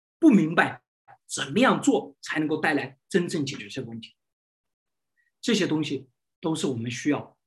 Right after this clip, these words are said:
来慢慢的教导、慢慢的陪伴，来让这样他在付这些代价的过程当中，而且有的时候是我们共同的付代价的过程当中来成长。我也从来不认为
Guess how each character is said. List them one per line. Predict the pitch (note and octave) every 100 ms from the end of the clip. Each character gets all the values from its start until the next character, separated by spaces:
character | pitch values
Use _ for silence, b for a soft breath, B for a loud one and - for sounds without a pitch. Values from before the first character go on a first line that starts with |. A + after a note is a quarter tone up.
| _
来 | B2
慢 | C#3+ E3+
慢 | D3 C#3
的 | A#2+
教 | - D3
导、 | B2 - _ _ _
慢 | D#3 D3+
慢 | C3+
的 | B2
陪 | - G#2+
伴， | G#2+ A#2+ - _ _ _ _ -
来 | C#3+
让 | C#3+ C#3+
这 | C#3
样 | C#3 B2+ -
他 | - C3+
在 | C3+ B2+ - _ _ _
付 | - G#3+ D3+ C#3 _ _ _ _ _ _ _ -
这 | E3
些 | C3 C#3
代 | G3 F#3
价 | C#3
的 | C3+
过 | D#3+ C3+
程 | B2+ B2+
当 | B2
中， | B2+ B2 - _ _ _
而 | C#3+
且 | D#3+ E3+
有 | C#3
的 | D#3
时 | -
候 | C#3
是 | C#3 C#3+
我 | B2+
们 | A#2 B2 _
共 | E4+ A#3+ G#3+
同 | - -
的 | B2+
付 | - D#3+
代 | E3 C3+
价 | -
的 | C#3
过 | C#3+
程 | -
当 | A2 -
中 | _ _ _ _ _ _ _ _
来 | B2+
成 | - - _ _ A2
长。 | - - _ _ _ _ _ _ _ _ _ _ _ b b
我 | A3+ D#4
也 | A#3
从 | - - F#3 C#4+ F#4+
来 | E4+ D4
不 | D#4
认 | F#4+ B3
为 | D#3+ -